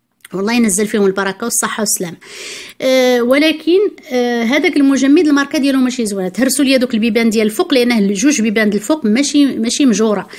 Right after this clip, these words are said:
المجوره لتحت والمجر التحتاني كتحطي فيه الاشياء اللي بغيتي تهزي لغد ليه او بعد غدا، علاش؟ لانها كتكون تفتح واحد شويه، ما كيجمدهاش بزاف، المجر الاخير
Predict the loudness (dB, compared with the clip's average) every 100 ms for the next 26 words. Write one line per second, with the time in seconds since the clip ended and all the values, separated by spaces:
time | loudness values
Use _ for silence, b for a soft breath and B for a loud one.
0 | B B -2 0 2 2 0 -2 -4 -2
1 | 0 2 0 -2 -8 -4 -2 0 -2 -8
2 | -6 -4 -2 -4 -4 -4 -2 0 0 -2
3 | -2 -2 0 0 0 0 -2 0 -2 0
4 | 0 0 -2 -4 -4 -4 -4 -6 B B
5 | -2 -2 0 -2 -4 -4 -4 -6 -6 -8
6 | -4 -6 -4 -6 -4 -2 -2 -2 -2 -2
7 | 0 -2 -2 -4 -4 -4 -2 0 -2 -4
8 | -6 -8 -6 -12